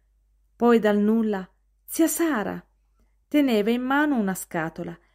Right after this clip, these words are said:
"Aprila, Harry." Strappai la carta e il nastro e sbirciai dentro. "Che cosa?"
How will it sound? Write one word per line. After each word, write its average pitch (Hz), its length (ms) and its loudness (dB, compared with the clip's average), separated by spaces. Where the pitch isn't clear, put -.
"Aprila, 233 560 -2
Harry." 220 520 -2
Strappai 277 640 -2
la 247 140 -2
carta 170 460 -6
e - 20 -4
il 202 160 -2
nastro 254 580 -4
e 277 120 0
sbirciai 233 600 -2
dentro. 160 520 -8
"Che 277 220 -4
cosa?" 349 400 0